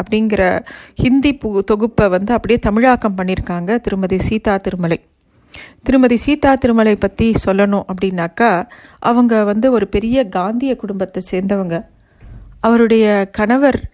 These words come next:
டி டி திருமலை வந்து ரொம்ப சிறந்த காந்தியவாதி. ஆ, இவங்களும் காந்தி மேல ரொம்ப பற்று இருந்தவங்க. அதனால இந்த புஸ்தகத்துல காந்தியை பத்தி ப-, நிறைய விஷயங்களை இதுல நமக்காக,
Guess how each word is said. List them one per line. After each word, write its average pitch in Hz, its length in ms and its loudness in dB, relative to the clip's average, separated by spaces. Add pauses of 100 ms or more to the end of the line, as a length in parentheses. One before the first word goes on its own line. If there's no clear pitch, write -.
(100)
டி 254 160 0
டி 262 180 0
திருமலை 220 460 0
வந்து 208 580 0 (300)
ரொம்ப 226 720 0 (240)
சிறந்த 247 520 -2
காந்தியவாதி. 202 880 -2 (600)
ஆ, 214 340 0
இவங்களும் 269 800 2
காந்தி 240 380 2
மேல 233 240 2
ரொம்ப 220 240 -2
பற்று 247 440 0
இருந்தவங்க. 185 520 -4 (360)
அதனால 214 360 2
இந்த 233 220 2
புஸ்தகத்துல 233 880 -2
காந்தியை 254 460 -2
பத்தி 226 380 -6
ப-, 196 260 -4 (120)
நிறைய 233 680 2
விஷயங்களை 233 560 0
இதுல 190 340 -2
நமக்காக, 196 560 -2